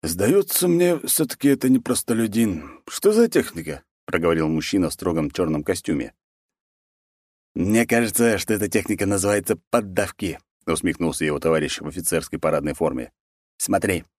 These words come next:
он указал на меня. «Видел? Он сейчас мог нанести смертельный удар, но почему-то замешкался».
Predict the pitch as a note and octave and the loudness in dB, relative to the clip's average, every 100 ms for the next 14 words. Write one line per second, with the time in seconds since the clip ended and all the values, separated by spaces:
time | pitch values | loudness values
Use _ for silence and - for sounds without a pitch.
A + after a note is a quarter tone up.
0 | _ - E2 E2 D#2 D2 D2+ C#2+ B1+ _ | _ -2 0 0 0 0 0 -4 -6 _
1 | _ - G#2 B2 - _ _ _ _ _ | _ -2 2 2 0 _ _ _ _ _
2 | G2 A#2 A#2 B2+ G2+ A#2 - G#2 G2 - | 0 0 2 0 2 0 0 0 -2 -2
3 | G2 G2 F#2+ G#2 G2 G2+ A2 G#2 - _ | -2 -2 -2 0 0 0 0 0 -2 _
4 | - F2 F#2 E2+ F#2 F2 E2 G2 A2 - | -2 0 0 0 -2 -2 -2 0 0 -2
5 | D2 - G1+ | -10 -10 -14